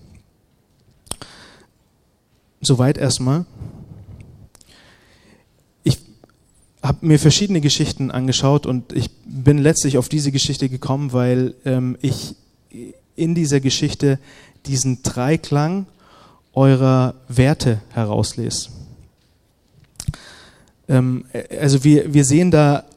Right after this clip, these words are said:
Paulus und Silas, die in, in einer wahnsinnigen Krise stecken. Äh, sie werden geschlagen, sie kommen ins Gefängnis. Und dann sitzen sie im Gefängnis,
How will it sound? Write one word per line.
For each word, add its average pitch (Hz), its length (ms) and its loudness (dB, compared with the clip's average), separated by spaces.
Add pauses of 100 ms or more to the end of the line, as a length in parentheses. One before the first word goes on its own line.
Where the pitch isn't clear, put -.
(420)
Paulus 147 360 6
und 135 120 2
Silas, 147 360 2
die 139 180 2
in, 135 400 -4
in 143 140 -6
einer 139 500 0
wahnsinnigen 131 720 0
Krise 123 320 -2
stecken. 151 560 -4
Äh, 123 280 2
sie 120 200 -2
werden 123 440 0 (100)
geschlagen, 135 600 -2
sie 127 100 -6
kommen 127 260 -2
ins 127 160 -4
Gefängnis. 127 720 -4 (2000)
Und 135 100 -4
dann 135 140 4
sitzen 175 340 0
sie 160 120 0
im 151 100 0
Gefängnis, 139 720 -2